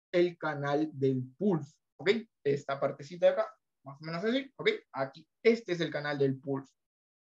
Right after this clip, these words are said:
Muy bien, sigamos. Bueno,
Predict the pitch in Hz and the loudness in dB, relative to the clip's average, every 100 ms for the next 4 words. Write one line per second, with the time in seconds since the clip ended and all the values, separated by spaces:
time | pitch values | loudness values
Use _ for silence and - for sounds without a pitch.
0 | _ _ - 240 - _ _ _ _ _ | _ _ -4 -4 -4 _ _ _ _ _
1 | 247 208 - _ _ _ _ _ _ _ | -4 -4 -6 _ _ _ _ _ _ _
2 | _ _ _ _ 233 269 | _ _ _ _ 6 6